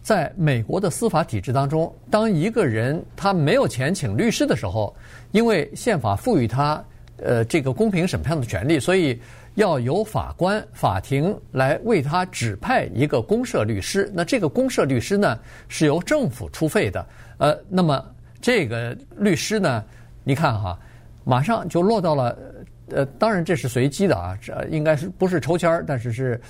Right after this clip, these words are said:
法官随机指派的这么一个律师。就没有想到这个律师呢，是个华人，于是这个华人的律师要为一个攻击华人的老太太的这个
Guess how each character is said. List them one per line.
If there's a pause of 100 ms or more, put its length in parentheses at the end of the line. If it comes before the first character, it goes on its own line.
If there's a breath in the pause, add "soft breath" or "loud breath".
(140 loud breath)
法
官
随
机
指
派
的
这
么
一
个
律
师。 (260 loud breath)
就
没
有
想
到
这
个
律
师
呢， (480 loud breath)
是
个
华
人， (360 loud breath)
于
是 (240)
这
个
华
人
的
律
师 (360 loud breath)
要
为
一
个
攻
击
华
人
的
老
太
太
的
这
个